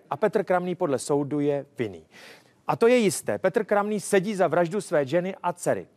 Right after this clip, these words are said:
Tedy za věc, kterou žádný normální člověk nepochopí a vlastně ani nechce chápat.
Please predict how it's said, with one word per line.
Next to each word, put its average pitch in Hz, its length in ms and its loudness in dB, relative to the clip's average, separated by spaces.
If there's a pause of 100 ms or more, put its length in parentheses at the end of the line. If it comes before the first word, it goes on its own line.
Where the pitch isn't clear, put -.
(140)
Tedy 156 200 2
za 156 140 2
věc, 190 240 2
kterou 185 300 0 (300)
žádný 196 420 0
normální 175 440 -4
člověk 180 340 -8
nepochopí - 640 -8
a - 60 -14
vlastně - 260 -10
ani 196 140 -10
nechce 156 420 -12
chápat. - 440 -18